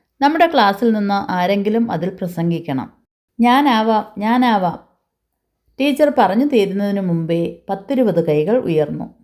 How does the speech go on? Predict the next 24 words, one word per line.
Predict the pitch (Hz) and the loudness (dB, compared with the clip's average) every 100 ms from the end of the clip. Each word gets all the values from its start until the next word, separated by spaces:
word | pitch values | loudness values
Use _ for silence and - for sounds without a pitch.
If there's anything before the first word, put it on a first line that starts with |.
| _ _ _ _ _ _ 214 | _ _ _ _ _ _ 0
എല്ലാവർക്കും | 233 277 330 320 247 226 269 | 2 4 4 4 2 0 -2
അവസരമുണ്ട്. | 180 175 214 214 160 139 - - _ _ _ _ _ - | 0 -4 -4 -4 -4 -6 -10 -18 _ _ _ _ _ 0
അതിനു | 233 311 | 2 2
മുമ്പൊന്ന് | 349 311 294 262 277 | 0 -2 2 2 2
ചോദിക്കട്ടെ, | - 190 185 190 233 175 117 113 _ _ _ _ | 0 -2 -2 -2 -2 -2 -4 -8 _ _ _ _
എന്താണ് | 262 311 311 254 214 | -2 0 2 2 2
ഈ | 208 | 0
റിപ്പബ്ലിക്? | 185 180 185 175 180 175 - _ _ _ _ _ _ | -2 -2 -2 -2 -6 -8 -20 _ _ _ _ _ _
നമ്മുടെ | 220 233 311 | 2 2 2
പുസ്തകത്തിലുണ്ടല്ലോ | 370 226 285 311 330 311 254 277 269 285 | -2 -4 -2 -4 -2 2 2 2 2 2
ഇത്. | 277 269 262 269 _ _ _ _ _ - | 0 -2 -4 -6 _ _ _ _ _ -2
നിലാവ് | 247 247 240 226 | 2 6 6 4
വലിയൊരു | 214 208 240 233 220 | 4 2 4 4 2
കണ്ടുപിടുത്തം | 185 196 208 220 220 | -4 -4 -4 -4 -4
നടത്തിയ | 175 165 196 | -4 -6 -6
പോലെ | 196 202 220 | -4 -2 -4
പാഠപുസ്തകം | 269 196 185 190 175 180 185 190 | -2 -4 -2 -6 -6 -6 -4 -4
ഉയർത്തി | 170 185 185 262 | -2 -2 -2 -4
കാണിച്ചു. | 185 151 127 - - _ _ _ _ _ _ _ - - | -2 -2 -4 -8 -18 _ _ _ _ _ _ _ -20 0
ക്ലാസ്സിൽ | 277 302 302 302 | 2 2 2 2
എല്ലാവരും | 233 240 254 254 254 | 4 4 2 2 0
പുസ്തകം | 214 - 220 240 | 0 -2 0 0
തുറന്ന് | 220 190 190 190 185 | 0 -2 -4 -8 -8
നിലാവ് | 196 202 226 | -4 0 2